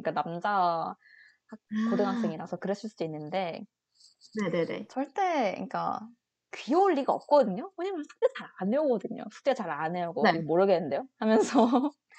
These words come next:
Speaker 1: 그러고 "모르겠는데요?"
Speaker 2: 네.
Speaker 1: 그냥 딱 봐도 고민 별로 안 했는데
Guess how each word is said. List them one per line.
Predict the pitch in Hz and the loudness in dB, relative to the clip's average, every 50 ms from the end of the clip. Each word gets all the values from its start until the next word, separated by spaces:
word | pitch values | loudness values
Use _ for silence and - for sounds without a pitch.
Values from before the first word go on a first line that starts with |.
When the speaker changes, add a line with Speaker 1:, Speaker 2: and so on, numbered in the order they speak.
| - - - - - - - _ | -14 -14 -12 -12 -14 -16 -16 _
Speaker 1:
그러고 | - - 214 220 220 - - 208 208 202 214 208 202 196 208 302 - - _ _ _ _ - - | -4 0 2 4 4 6 6 6 4 4 4 4 4 4 4 2 0 -4 _ _ _ _ -10 -8
"모르겠는데요?" | 208 170 190 220 240 233 214 180 147 147 143 - 359 _ - | -4 0 4 4 6 6 6 4 0 -4 -6 -6 -6 _ 0
Speaker 2:
네. | - | 2
Speaker 1:
그냥 | 208 196 196 185 170 165 - - - - - - _ _ | 2 4 4 2 -2 -6 -12 -16 -20 -20 -20 -20 _ _
딱 | - 285 - - | -6 -6 -2 -2
봐도 | 320 277 - 285 294 262 196 - | -2 0 2 2 4 4 2 2
고민 | - - 220 254 240 214 | 2 2 4 4 2 2
별로 | - 208 208 202 | 2 2 2 2
안 | 147 135 147 160 180 | 2 0 -2 -4 -4
했는데 | 190 185 165 156 151 147 156 175 175 165 160 | -6 -6 -6 -8 -8 -6 -6 -6 -6 -6 -8